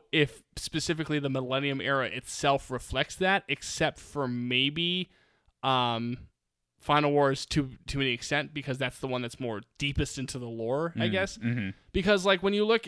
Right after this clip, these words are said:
Speaker 1: 'cause again, like, the Millennium Era has that thing where it just keeps resetting. And I think that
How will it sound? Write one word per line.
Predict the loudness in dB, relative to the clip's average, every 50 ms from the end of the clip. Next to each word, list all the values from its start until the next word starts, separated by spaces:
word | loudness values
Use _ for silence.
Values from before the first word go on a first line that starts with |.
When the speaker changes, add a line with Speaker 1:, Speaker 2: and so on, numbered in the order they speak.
| -4 2
Speaker 1:
'cause | 2 4 4
again, | 6 8 8 8 8
like, | 6 2 2
the | 2 2
Millennium | 2 4 4 4 2 2 2 4 4
Era | 4 4 4
has | 4 2 2 2
that | 0 -2 0 2
thing | 2 2 2
where | 0 -2
it | -4 -4
just | -4 -6 -6 -6
keeps | -8 -12 -12 -10 -10
resetting. | -10 -8 -6 -2 0 0 0 0 -4 -8 -10 -18 _ _ _ _ _ -2 0
And | 2 2
I | 2
think | 2 4 2 2 2 4 6
that | 6 8 8 6 4